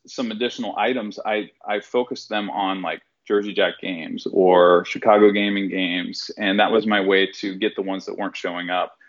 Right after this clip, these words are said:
But apparently, in the midst of all that, when I duplicated those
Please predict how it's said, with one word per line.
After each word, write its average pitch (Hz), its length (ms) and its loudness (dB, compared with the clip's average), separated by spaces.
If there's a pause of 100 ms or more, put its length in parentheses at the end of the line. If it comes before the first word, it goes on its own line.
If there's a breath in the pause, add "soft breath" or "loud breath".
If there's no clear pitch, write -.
(180 soft breath)
But 101 120 4
apparently, 120 800 -4
in 113 140 0
the 113 100 2
midst 135 340 2
of 117 100 0
all 101 220 6
that, 92 260 2 (500)
when 107 160 -6
I 98 220 -2 (480)
duplicated 120 760 0
those 101 560 -2